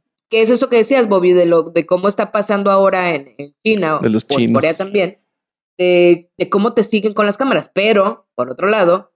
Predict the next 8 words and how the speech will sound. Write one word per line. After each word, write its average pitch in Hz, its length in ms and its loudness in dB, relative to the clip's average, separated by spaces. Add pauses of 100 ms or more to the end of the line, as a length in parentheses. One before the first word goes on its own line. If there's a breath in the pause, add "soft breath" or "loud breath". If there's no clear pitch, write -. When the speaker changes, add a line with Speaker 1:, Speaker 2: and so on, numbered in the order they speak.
(260)
Speaker 1:
esas 214 380 0
cámaras 165 540 -2
que 139 100 -4
te - 100 -12
siguen 180 300 0
por 151 160 -6
todos 170 260 -2
lados 180 440 -2